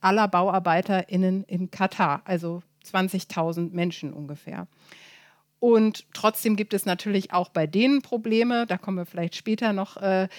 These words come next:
dazu, ne? Es gibt auch im Bereich des Organisationskomitees Todesfälle, es gibt auch Zwangsarbeit. Aber erstmal ist es richtig zu sagen, wenn der Hassan Al-Thawadi für das Organisationskomitee steht,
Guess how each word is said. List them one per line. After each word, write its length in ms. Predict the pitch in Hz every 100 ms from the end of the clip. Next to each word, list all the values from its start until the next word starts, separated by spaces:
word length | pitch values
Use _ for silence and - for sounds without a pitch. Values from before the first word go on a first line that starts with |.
| - -
dazu, 480 | 208 196 - 233 214
ne? 160 | 214
Es 140 | 214 -
gibt 220 | 208 -
auch 380 | 180 214 233 -
im 160 | 202 208
Bereich 400 | 196 170 196 202
des 180 | 190 -
Organisationskomitees 1400 | 180 175 165 156 - 208 254 294 - 226 220 - 214 - - - _
Todesfälle, 840 | - 214 262 - - 226 240 247 254
es 140 | 190 -
gibt 260 | 185 -
auch 380 | - 190 247 -
Zwangsarbeit. 960 | - - 165 240 - 233 220 208 240 - _ - - -
Aber 400 | 185 214 254 262 -
erstmal 580 | 196 233 - 254 254 254
ist 160 | 214
es 180 | 185 -
richtig 380 | 196 226 254 -
zu 140 | -
sagen, 500 | 185 170 175 220 247
wenn 160 | 196 202
der 300 | 190 180 180
Hassan 320 | 190 208 185
Al-Thawadi 960 | - 170 - 165 156 170 240 262 269 254
für 140 | -
das 180 | 196 190
Organisationskomitee 1200 | 180 175 165 156 - 233 311 - 196 170 - 160
steht, 400 | 160 - 165 208